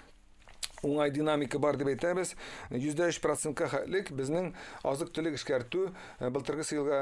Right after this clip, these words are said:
э, караганда артыграк бара. Без бик күп, э, продукцияны җитештерәбез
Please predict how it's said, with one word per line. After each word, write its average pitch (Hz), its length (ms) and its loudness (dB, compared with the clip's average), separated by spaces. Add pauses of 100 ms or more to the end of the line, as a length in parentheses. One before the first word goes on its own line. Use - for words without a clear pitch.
э, 131 280 -2
караганда 139 560 2
артыграк 135 400 2
бара. 185 320 2 (140)
Без 160 320 0 (140)
бик 180 340 -2
күп, 143 240 -2
э, 131 760 -2 (120)
продукцияны 156 460 0
җитештерәбез 135 600 0